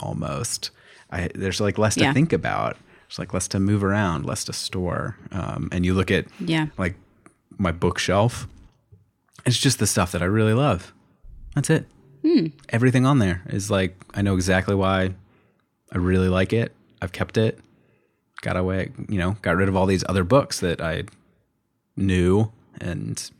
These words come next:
Speaker 1: had read and stuff, but didn't feel in the same way.
Speaker 2: I need to do that. This is another thing with kids.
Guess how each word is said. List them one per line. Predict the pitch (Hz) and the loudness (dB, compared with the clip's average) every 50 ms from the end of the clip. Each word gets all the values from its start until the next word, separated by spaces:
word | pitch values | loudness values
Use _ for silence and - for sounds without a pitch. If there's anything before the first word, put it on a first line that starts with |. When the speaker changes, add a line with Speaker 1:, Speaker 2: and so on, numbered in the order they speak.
| - | -10
Speaker 1:
had | - 82 | -10 -6
read | 87 71 65 76 80 87 110 113 | -4 -2 -2 0 0 0 0 -2
and | - - - - 110 - _ _ _ _ _ _ _ _ _ _ _ _ | -2 -4 -4 -6 -6 -8 _ _ _ _ _ _ _ _ _ _ _ _
stuff, | - - - - - 107 - - | -16 -10 -8 -8 -8 -8 -10 -10
but | - - - - - - _ _ _ _ _ _ _ _ | -8 -8 -8 -10 -12 -20 _ _ _ _ _ _ _ _
didn't | - 90 87 85 82 - - - - _ - - - - - - - | -2 0 0 0 -2 -4 -6 -16 -20 _ -20 -18 -16 -16 -16 -16 -14
feel | - - 104 101 92 82 80 | 0 2 4 4 4 4 2
in | 80 78 | 0 -2
the | 78 | -2
same | - - 62 50 | -4 -4 -6 -6
way. | - - - - _ _ _ _ - - - - - - - - - - - - - - - - - - - - _ | -6 -8 -10 -12 _ _ _ _ -20 -20 -20 -20 -18 -14 -14 -12 -10 -10 -10 -10 -12 -12 -12 -12 -16 -16 -18 -12 _
Speaker 2:
I | - 190 202 220 | -4 -2 0 0
need | 220 208 196 185 175 | 2 2 0 0 -2
to | - - - | -6 -6 -4
do | - - 147 147 | -2 0 0 0
that. | 151 - 147 143 - 123 110 - - _ _ _ _ _ _ | 0 -2 -2 0 0 -2 -4 -6 -10 _ _ _ _ _ _
This | - 202 196 - - | 2 2 2 4 2
is | 214 185 | 2 4
another | 175 156 151 175 170 170 | 4 4 4 4 2 0
thing | - - 175 180 180 | 0 0 2 2 2
with | 175 175 - | 0 0 -4
kids. | - - 190 190 196 196 208 208 - - | -4 0 0 2 2 0 0 -4 -6 -6